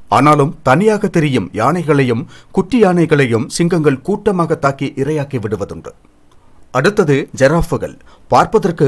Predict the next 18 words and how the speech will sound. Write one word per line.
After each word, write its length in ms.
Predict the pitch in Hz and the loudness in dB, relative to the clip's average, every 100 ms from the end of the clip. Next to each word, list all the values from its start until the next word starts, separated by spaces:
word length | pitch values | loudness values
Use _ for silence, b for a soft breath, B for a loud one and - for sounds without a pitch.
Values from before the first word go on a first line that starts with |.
| 160 | 0
ஒரு 160 | 131 143 | 4 4
மானின் 440 | 120 123 170 202 185 | 4 4 4 2 0
அழகோடு 480 | 135 151 180 196 156 | 0 0 0 0 4
ஒப்பிடும் 380 | 143 143 185 175 | 4 4 0 0
விதத்திலான 440 | 147 160 151 143 135 - | 0 -2 0 0 0 -2
அழகு 360 | 123 175 185 185 | -2 -2 -2 0
நிறைந்த 340 | 160 156 127 107 | 2 2 0 -2
ஜீவியான 500 | 104 143 160 147 143 | 0 0 2 2 0
போதிலும் 420 | 139 127 113 101 120 B B | 0 -2 -2 -4 -8 B B
மிகவும் 420 | 117 131 135 113 85 | -2 0 0 -2 -2
பலமான 480 | 110 156 175 170 | 0 0 0 0
விலங்காகும் 600 | 156 147 151 139 117 110 - | 0 0 0 0 -2 -6 -4
ஒட்டகச்சிவிங்கி. 760 | 127 - 113 107 101 85 80 - - B B B | -6 -4 -4 -4 -8 -12 -16 -20 -20 B B B
அ-, 140 | 101 - | -6 -4
அதனாலேயே 600 | 120 175 196 190 160 147 180 | 0 4 4 4 2 2 0
மிகவும் 440 | 247 202 185 - 113 | -2 0 -2 -2 -2
கவனத்தோடு 540 | 127 165 208 208 196 | 0 0 -2 -2 0
மட்டுமே 400 | 165 160 165 139 | 0 0 0 0